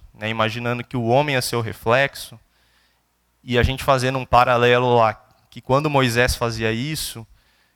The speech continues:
ele saía com o rosto brilhando, <laughs> o rosto de Deus brilha, né, irmãos? E deve brilhar pra nós. E pra ele, o perder a glória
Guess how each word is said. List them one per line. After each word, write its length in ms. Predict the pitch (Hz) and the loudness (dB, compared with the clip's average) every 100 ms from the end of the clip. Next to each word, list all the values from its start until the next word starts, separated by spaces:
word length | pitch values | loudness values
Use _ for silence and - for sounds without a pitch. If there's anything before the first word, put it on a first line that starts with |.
| _ _ _ - | _ _ _ -6
ele 180 | 117 | -4
saía 260 | 123 131 123 | 0 0 0
com 140 | - | -2
o 40 | 123 | -4
rosto 380 | 131 135 - 120 | 0 -2 -4 -10
brilhando, 720 | 110 104 110 160 170 110 101 _ - | -8 -6 -4 -4 -6 -12 -20 _ -10
<laughs> 1800 | - - - - _ _ _ _ _ _ _ _ _ _ _ _ _ _ | -6 -6 -8 -20 _ _ _ _ _ _ _ _ _ _ _ _ _ _
o 80 | 117 | -8
rosto 400 | 107 120 - - | 0 0 0 -4
de 140 | 135 131 | -10 -2
Deus 280 | 143 160 | 0 0
brilha, 560 | 127 107 120 147 113 101 _ _ _ _ _ 98 | -4 -8 -8 -6 -6 -6 _ _ _ _ _ -20
né, 140 | 101 | -18
irmãos? 500 | 101 98 95 - - - _ _ _ - | -16 -18 -14 -10 -10 -10 _ _ _ -20
E 80 | 110 | -6
deve 260 | 110 113 | -4 -4
brilhar 420 | 110 123 139 127 | -6 -6 0 0
pra 180 | 131 151 | -2 -8
nós. 520 | 123 113 113 - - - _ _ _ _ _ _ _ _ _ | -6 -6 -8 -8 -8 -8 _ _ _ _ _ _ _ _ _
E 160 | 139 220 | -4 -4
pra 300 | - 143 113 | 0 0 0
ele, 480 | 139 170 131 113 - | 0 0 -2 -6 -8
o 120 | 131 127 | -8 -4
perder 720 | - 123 117 113 147 185 139 | 0 0 -2 -2 0 2 2
a 80 | 110 | 0
glória 640 | 107 110 139 143 110 101 | 0 2 4 2 0 -6